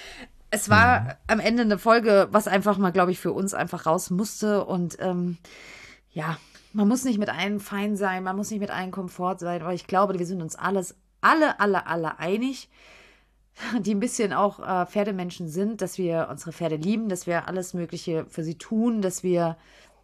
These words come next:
Speaker 1: nicht so sind, wie es im Internet und überall dargestellt wird und dass sich aber dennoch einfach einiges ändern muss, damit das nach außen hin nicht mehr so pauschalisiert wird, wie es jetzt einfach getan wird.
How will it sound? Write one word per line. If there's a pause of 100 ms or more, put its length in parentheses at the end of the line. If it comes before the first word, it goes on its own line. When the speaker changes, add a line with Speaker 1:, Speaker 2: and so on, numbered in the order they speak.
Speaker 1:
nicht
so
sind,
wie
es
im
Internet
und
überall
dargestellt
wird
und
dass
sich
aber
dennoch
einfach (180)
einiges (120)
ändern
muss, (920)
damit (140)
das
nach
außen
hin (140)
nicht
mehr
so
pauschalisiert
wird,
wie
es
jetzt
einfach
getan (100)
wird.